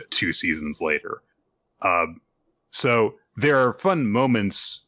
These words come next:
in Yu-Gi-Oh! G X that are especially really, really fun to reminisce on if you,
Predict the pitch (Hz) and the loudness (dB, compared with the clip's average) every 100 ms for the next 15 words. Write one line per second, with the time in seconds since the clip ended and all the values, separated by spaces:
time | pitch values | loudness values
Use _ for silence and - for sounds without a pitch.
0 | _ 107 104 101 104 95 107 98 - 101 | _ -2 0 0 0 -2 0 -2 -2 -2
1 | 90 - _ _ - - - 151 147 - | -2 -6 _ _ -6 -2 0 0 -2 0
2 | 120 87 87 101 113 110 92 95 90 - | -2 -2 -2 -2 0 -2 -2 -4 -4 -2
3 | 92 87 - 80 80 90 82 80 - - | -2 -2 -6 -4 -2 0 0 -2 -2 -2
4 | 78 78 78 101 - 101 90 87 | -2 -2 -2 -4 -4 -4 -2 -4